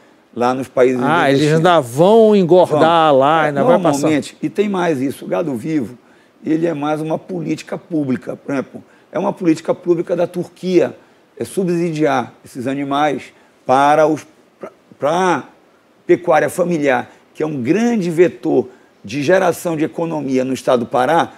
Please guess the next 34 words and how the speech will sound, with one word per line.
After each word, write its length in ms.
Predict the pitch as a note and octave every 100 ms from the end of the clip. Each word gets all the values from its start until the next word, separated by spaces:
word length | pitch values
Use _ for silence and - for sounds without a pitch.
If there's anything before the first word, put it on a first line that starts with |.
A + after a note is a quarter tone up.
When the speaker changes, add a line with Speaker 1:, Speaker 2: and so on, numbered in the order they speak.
| _
Speaker 1:
na 120 | D#3
Turquia 400 | D#3+ F3+ - F#3+
não 100 | F#3+
é 40 | G3
diferente. 420 | F#3 A3 F#3 F3 - - _
Só 220 | - F#3
que 160 | F#3+
lá 160 | D#3 F3
ele 80 | G3+
não 120 | G#3
tem 300 | E3+ G#3 G#3+
essa, 460 | E3+ D3 D3+ A#2+ A#2 - _ _ _ -
é, 360 | C3+ C3 -
é, 20 | B2
vamos 240 | C3+ C#3+
dizer, 240 | C#3 C3 -
é, 60 |
Speaker 2:
Ele 100 | B3
não 140 | C4+ C4
tem 120 | C4+
a 40 |
matriz, 640 | C4 B3+ - G3+ G3+ E3 A#2
Speaker 1:
aptidão. 220 | F3 F3+
Speaker 2:
ele, 120 | E3+ -
é. 240 | E3 A2
Speaker 1:
Então, 320 | D#3 D#3+ D#3
ele 120 | C#3+ C#3
tem 120 | F#3+
que 80 | F#3
comprar 440 | A3 G3 - G3
e 60 | F#3+
fica 160 | -
mais 180 | D#3+ C#3+
caro. 300 | - - C3